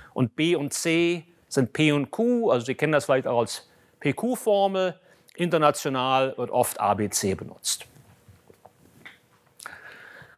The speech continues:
Was machen wir denn sonst noch so? Na ja, wir ver-, wir forschen, wir schreiben basierend auf der Forschung Forschungsarbeiten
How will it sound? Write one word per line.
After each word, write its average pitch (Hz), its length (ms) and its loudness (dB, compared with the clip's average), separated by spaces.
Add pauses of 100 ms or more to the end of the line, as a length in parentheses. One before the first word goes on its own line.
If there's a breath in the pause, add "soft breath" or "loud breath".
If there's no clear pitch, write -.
Was 220 160 0
machen 277 220 4
wir 302 60 2
denn 302 120 2
sonst 294 300 2
noch 190 140 2
so? 120 240 2
Na 190 80 2
ja, 247 120 4
wir 254 120 4
ver-, - 260 2
wir 202 220 0
forschen, 240 640 2 (240 loud breath)
wir 160 100 2
schreiben 175 840 -2
basierend 196 420 2
auf 170 200 2
der 175 100 0
Forschung 165 480 0
Forschungsarbeiten 214 1300 0